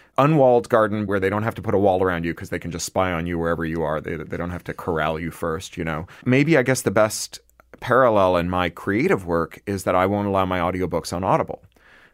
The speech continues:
because, uh, Amazon, which owns Audible, which controls ninety percent of the audiobook market, refuses to allow creators to decide whether or not they want D R M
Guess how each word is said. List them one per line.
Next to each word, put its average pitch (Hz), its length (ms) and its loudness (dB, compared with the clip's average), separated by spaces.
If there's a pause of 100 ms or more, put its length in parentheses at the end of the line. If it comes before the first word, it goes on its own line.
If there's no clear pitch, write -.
because, 90 680 -2
uh, 82 320 -2 (600)
Amazon, 95 640 0
which 87 140 -8
owns 92 200 -4
Audible, 85 340 -2
which 80 160 -8
controls 87 340 -6
ninety 82 240 -6
percent 82 300 -10
of 80 60 -8
the 85 100 -6
audiobook 104 440 -6
market, - 420 -8 (600)
refuses 107 840 0
to 101 280 0
allow 92 200 2
creators 90 460 -4
to 92 100 -6
decide 82 340 -4
whether 85 240 -4
or 82 40 -4
not 78 200 -6
they 82 140 -4
want 76 260 -8
D 85 140 -8
R 80 160 -2
M 85 260 -4